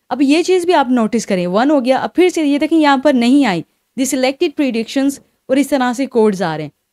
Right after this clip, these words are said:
फिर से आपने एंटर करना है, और ये देखें, यहाँ पे अब नोटिस करें, ये टू हो गया। It's mean आप इस चैनल की कैटेगरी how to and style आराम से रख सकते हैं। तो आप कहेंगे, "ये एंड तो है नहीं", लेकिन ये एंड ही है, क्योंकि कोड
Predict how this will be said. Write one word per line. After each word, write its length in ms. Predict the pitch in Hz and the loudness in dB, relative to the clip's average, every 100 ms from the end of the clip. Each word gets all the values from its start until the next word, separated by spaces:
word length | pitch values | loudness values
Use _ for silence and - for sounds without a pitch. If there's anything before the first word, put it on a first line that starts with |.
| _ _ - | _ _ -4
फिर 100 | 330 | -2
से 100 | 339 | 0
आपने 260 | 254 277 | 0 0
एंटर 220 | 247 226 240 | 0 -2 -2
करना 240 | 240 247 | -2 -4
है, 100 | 247 - _ - | -6 -12 _ -8
और 80 | 202 | -2
ये 160 | 208 | -2
देखें, 300 | 180 175 160 - 208 | -2 -6 -12 -12 -4
यहाँ 220 | 254 254 | 0 0
पे 100 | 254 | 0
अब 80 | 220 | -2
नोटिस 300 | 208 190 220 | -2 -4 -4
करें, 160 | 240 247 | -4 -2
ये 140 | 254 | -4
टू 160 | 220 214 | -2 -2
हो 140 | 175 | -2
गया। 180 | 160 151 - _ _ _ - | -6 -10 -14 _ _ _ -4
It's 220 | 311 - | -2 0
mean 280 | 294 285 294 - 220 | 2 2 2 -4 -2
आप 220 | 262 294 | 0 0
इस 140 | 302 | 0
चैनल 240 | 294 262 269 | 0 0 0
की 140 | 277 | -2
कैटेगरी 640 | 269 233 285 247 240 254 | -2 -2 -2 -2 -2 -2
how 200 | 208 208 240 | -2 0 0
to 160 | 269 302 | 0 -2
and 160 | 247 | -2
style 340 | - 226 208 226 | -4 -2 0 0
आराम 280 | 214 214 240 | -2 -2 0
से 140 | 254 | -2
रख 100 | 208 | -2
सकते 260 | 196 170 180 | -4 -6 -8
हैं। 100 | 151 _ _ _ 320 | -8 _ _ _ 0
तो 40 | |
आप 200 | 269 294 | 0 0
कहेंगे, 320 | 359 339 339 | 0 2 2
"ये 180 | 339 330 | 0 0
एंड 300 | - 254 277 | 0 0 2
तो 100 | 320 | 2
है 240 | 262 233 269 | 2 2 2
नहीं", 320 | 277 277 269 - _ - | 2 2 -2 -8 _ -6
लेकिन 320 | 208 247 285 | 0 2 4
ये 140 | 285 - | 4 2
एंड 300 | 233 240 240 | 0 0 0
ही 180 | 247 | -2
है, 160 | 233 196 - _ _ | -2 -6 -8 _ _
क्योंकि 220 | 285 269 | 0 0
कोड 400 | 277 262 269 294 | -2 2 2 2